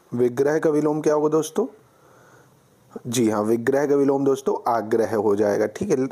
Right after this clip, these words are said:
विलोम सबसे आसान होते हैं। आप देखिए सही हो रहे हैं कि नहीं आपके। चलिए दोस्तों, इकतीस नंबर, अज्ञ का विलोम नहीं है कह रहा है। कौन सा नहीं है अज्ञ का विलोम?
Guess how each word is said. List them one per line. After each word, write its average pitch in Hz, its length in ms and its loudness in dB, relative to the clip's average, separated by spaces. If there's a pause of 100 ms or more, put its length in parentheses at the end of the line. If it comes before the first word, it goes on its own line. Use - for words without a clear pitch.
(220)
विलोम 156 360 0
सबसे 147 360 -2
आसान 104 340 -2
होते 98 260 -2
हैं। - 180 -6 (320)
आप 143 160 0
देखिए 165 360 0
सही 135 280 0
हो 135 200 4
रहे 131 140 2
हैं 131 80 -2
कि 120 120 0
नहीं 107 220 0
आपके। 104 340 -4 (280)
चलिए 117 240 0
दोस्तों, 110 280 2
इकतीस 127 400 -2
नंबर, 147 300 -2 (400)
अज्ञ 180 320 0
का 208 140 0
विलोम 196 380 2
नहीं 127 540 2
है 110 180 0
कह 104 180 0
रहा 113 140 -2
है। 120 100 -2 (100)
कौन 160 240 0
सा 175 140 0
नहीं 160 220 0
है 160 60 2
अज्ञ 151 200 0
का 147 140 0
विलोम? 143 320 -2